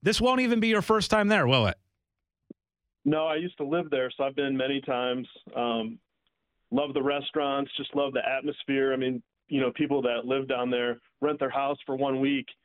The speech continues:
Speaker 2: and it covers their house payment for the entire year. It's,
Speaker 1: Oof.
Speaker 2: it's just an awesome place to be around this time of the year. It's an interesting place to live, but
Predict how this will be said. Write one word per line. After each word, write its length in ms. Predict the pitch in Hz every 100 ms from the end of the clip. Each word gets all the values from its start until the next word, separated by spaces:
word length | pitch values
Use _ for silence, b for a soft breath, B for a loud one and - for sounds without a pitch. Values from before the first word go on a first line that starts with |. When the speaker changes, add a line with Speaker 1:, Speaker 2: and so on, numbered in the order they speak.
| _ _ -
Speaker 2:
and 100 | 135
it 80 | 135
covers 280 | 139 135
their 140 | 127 120
house 220 | 123 127 -
payment 280 | 127 123 -
for 60 | 120
the 100 | 117
entire 420 | 113 127 117 113
year. 380 | 110 113 113 113
It's, 80 | 143
Speaker 1:
Oof. 160 | 143
Speaker 2:
it's 180 | - -
just 160 | 127 -
an 220 | 123 - - _ b b
awesome 640 | - - 175 185 156 131 117 -
place 240 | 143 143 -
to 60 |
be 260 | 139 135 139
around 240 | 135 127
this 120 | 135 -
time 180 | 135 127
of 60 | 120
the 60 |
year. 160 | 123 127
It's 100 | 127 _ _ _ _ -
an 80 |
interesting 360 | 185 190 - 196
place 240 | 196 175 -
to 80 | 147
live, 220 | 156 143
but 180 | 135 123